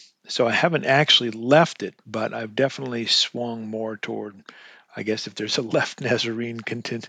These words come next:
contingency, I'm in that. Uh, but yeah, you know, went to church, Sunday school.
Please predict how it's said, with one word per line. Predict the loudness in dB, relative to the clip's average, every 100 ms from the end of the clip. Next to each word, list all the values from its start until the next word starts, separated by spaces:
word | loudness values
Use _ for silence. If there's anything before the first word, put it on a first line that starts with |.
| -16 -14 -2
contingency, | 2 4 4 0 0 2
I'm | 2 0
in | -2
that. | -2 -2 -2 -8 -18 -18 -20 -20 -2
Uh, | 4 4 4
but | 4 4 6
yeah, | 6 6 6 0 -4
you | -2
know, | 0 -2 -6
went | -2 -2 -2
to |
church, | 2 2 4 2 0 -2 -8 -16 -18 _ _ _ _ _ 0
Sunday | 4 6 6
school. | 4 4 2 0 -4